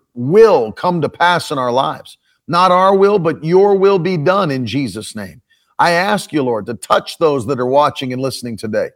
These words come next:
Many of them need deliverance. Many of them need healing. Many of them need to have a miracle take place in their families. Would you touch them today, Lord Jesus,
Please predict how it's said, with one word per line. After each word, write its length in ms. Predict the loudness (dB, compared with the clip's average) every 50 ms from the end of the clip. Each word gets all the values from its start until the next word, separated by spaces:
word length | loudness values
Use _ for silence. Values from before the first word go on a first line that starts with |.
| _ _ _ _ _ _ -4
Many 300 | -2 0 2 2 2 2
of 120 | 0 0 -2
them 200 | -4 -4 -4 -2
need 360 | -2 0 0 0 -2 -2 0
deliverance. 800 | 0 0 2 4 4 4 4 2 -2 -6 -6 -10 -14 -20 -20 -20 _ _ _ _ -2
Many 240 | 0 0 2 2 0
of 100 | 0 0
them 160 | -2 -2 -2
need 160 | -2 -2 -2
healing. 540 | -2 0 0 2 2 2 0 -2 -4 -8 _ _ _ _ _ _ _ -2
Many 320 | 0 0 2 2 2 2
of 160 | 0 0 0
them 220 | -2 -4 -4 -4 -2
need 280 | -2 -2 -2 -2 -2
to 140 | -2 -2 -2
have 520 | 0 0 0 2 2 0 0 -2 -6 -12 _ _ _ _ 0
a 100 | 0 0
miracle 600 | 2 0 0 2 2 2 2 0 -2 -2 -4 -6
take 300 | -2 0 0 0 0 -4
place 340 | -2 0 2 2 2 0 -2
in 80 | -6 -6
their 140 | -6 -8
families. 580 | -6 -4 -4 -4 -4 -6 -8 -10 -12 -16 -20 -20 _ _ _ _ _ _ 2
Would 180 | 4 4 4
you 100 | 4 2
touch 380 | 0 2 2 2 2 2 -2 -4
them 140 | -4 -4 -2
today, 380 | -2 -2 2 2 4 4 4
Lord 280 | 4 2 2 0 0 0
Jesus, 520 | -2 -2 -2 -2 -4 -8 -12 -18 -20 -20